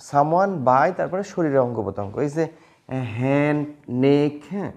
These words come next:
লিম্বস। এই যে এখানে একটা জিনিস মনে রাখো, লিম্ব মানে not, আহ, লিম্বস হবে, বীর উচ্চারণ হবে না। লিম্বস, লিম্বস মানে হচ্ছে অঙ্গ প্রত্যঙ্গ, শরীরের কোনো অঙ্গ প্রত্যঙ্গ। হ্যাঁ, এই যে হ্যান্ড,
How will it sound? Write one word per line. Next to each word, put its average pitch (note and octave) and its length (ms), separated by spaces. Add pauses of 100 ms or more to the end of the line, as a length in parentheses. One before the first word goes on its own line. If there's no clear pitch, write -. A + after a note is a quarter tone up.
লিম্বস। C3+ 680 (120)
এই C3+ 100
যে A#2+ 140
এখানে C#3+ 240
একটা C#3 180
জিনিস A#2+ 300
মনে A2 100
রাখো, G#2 220 (400)
লিম্ব G3 580
মানে C3 260 (380)
not, D3 160
আহ, - 920
লিম্বস F3 480
হবে, F#2 160
বীর D#3+ 240
উচ্চারণ C#3+ 360
হবে G#2+ 280
না। F#2 140
লিম্বস, D3 380 (340)
লিম্বস F3 320
মানে F3 140
হচ্ছে F#3+ 300 (440)
অঙ্গ D#3+ 260
প্রত্যঙ্গ, F#2+ 380
শরীরের E3+ 440
কোনো D3 200
অঙ্গ C3 200
প্রত্যঙ্গ। G2+ 380
হ্যাঁ, B2 260
এই B2 80
যে C#3 120
হ্যান্ড, B2+ 480